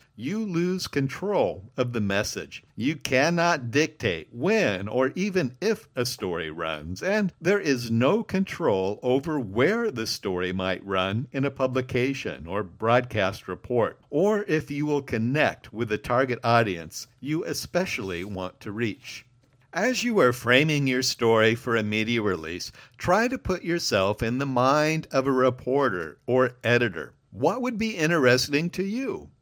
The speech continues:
More importantly, put yourself in the mindset of the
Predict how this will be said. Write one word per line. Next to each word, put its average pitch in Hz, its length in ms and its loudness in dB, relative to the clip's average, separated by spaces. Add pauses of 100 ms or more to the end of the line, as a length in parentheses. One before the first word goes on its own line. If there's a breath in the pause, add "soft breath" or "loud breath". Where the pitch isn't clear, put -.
(140)
More 196 300 6
importantly, 131 960 0 (220 soft breath)
put 262 200 2
yourself 127 640 4
in 147 140 2
the 160 100 2
mindset 151 920 2
of 139 140 2
the 160 180 0